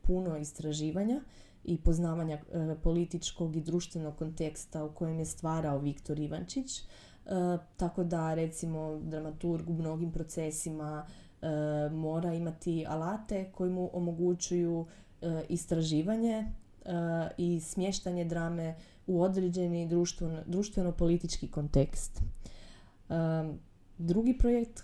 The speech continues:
e, koji ističem kao osobito zanimljiv i bitan za dramaturga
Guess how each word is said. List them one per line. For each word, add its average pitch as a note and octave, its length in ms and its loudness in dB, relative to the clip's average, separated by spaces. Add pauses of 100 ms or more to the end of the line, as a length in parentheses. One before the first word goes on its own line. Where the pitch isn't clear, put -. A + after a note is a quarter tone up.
(120)
e, G3+ 120 0 (100)
koji G3 460 4
ističem E3 920 0
kao D#3+ 200 0
osobito D#3 480 -4
zanimljiv E3 640 0
i D#3 380 -2
bitan E3+ 380 0 (320)
za D#3 180 -2
dramaturga G#3+ 920 4